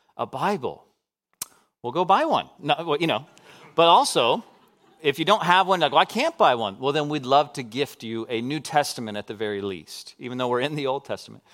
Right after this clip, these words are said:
But, um, you know, great little Bible here, uh, called the New Believer's Bible. If you don't have one, would encourage you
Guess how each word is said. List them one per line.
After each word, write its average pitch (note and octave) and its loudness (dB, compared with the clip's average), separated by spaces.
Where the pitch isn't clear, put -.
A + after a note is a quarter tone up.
But, D#3 2
um, C3+ 2
you C#3 -6
know, F#2 -4
great D#3+ 2
little C3+ 2
Bible B2 2
here, A#2+ -4
uh, A#2+ -16
called A#2+ 0
the A2 -4
New A#2 -6
Believer's A#2 -8
Bible. A2 0
If G#2+ -10
you C#3 -6
don't D#3 -4
have C3+ 2
one, G#2+ -8
would C3 -2
encourage C3+ -2
you B2 -4